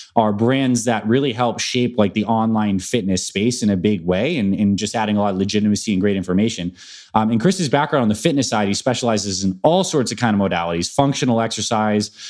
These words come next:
powerlifting, Olympic lifting, bodybuilding, strongman, kettlebell. So he knows basically everything you can know about the training side. But what we're gonna talk about today is not just fitness.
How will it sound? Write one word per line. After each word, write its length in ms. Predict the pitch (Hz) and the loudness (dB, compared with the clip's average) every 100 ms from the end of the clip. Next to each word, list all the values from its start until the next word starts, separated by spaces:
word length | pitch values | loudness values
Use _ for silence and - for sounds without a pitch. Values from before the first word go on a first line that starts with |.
| - - | -12 0
powerlifting, 720 | 135 127 123 120 117 123 107 | 2 4 2 2 0 0 2
Olympic 400 | 107 117 117 - | 2 2 -2 0
lifting, 360 | 117 - 107 | 0 2 0
bodybuilding, 580 | 107 113 117 117 117 110 | 2 0 0 0 0 0
strongman, 580 | 107 117 117 110 110 110 | -2 0 0 2 0 -2
kettlebell. 440 | 110 110 107 110 | -2 0 2 0
So 120 | 104 107 | 0 -2
he 120 | 113 | 0
knows 280 | 113 107 110 | 2 0 0
basically 600 | 117 127 147 - 123 117 | 0 0 -2 0 0 0
everything 360 | 117 120 120 | 0 0 2
you 100 | 107 | 2
can 140 | 110 107 | 2 2
know 100 | 107 | 2
about 220 | 101 92 | -2 -4
the 60 | |
training 360 | 87 - 160 139 | -6 -2 0 0
side. 380 | 120 90 87 87 - _ _ _ _ - | 0 -2 -2 -6 -10 _ _ _ _ 2
But 100 | 113 | 2
what 100 | 127 | 4
we're 80 | |
gonna 140 | 156 156 | 2 0
talk 220 | 156 147 | 0 0
about 200 | 131 110 | 0 0
today 220 | 127 135 | 0 2
is 120 | 104 | 0
not 160 | 113 107 | 0 0
just 220 | 95 - | 0 0
fitness. 440 | 170 110 90 92 | 0 2 0 -2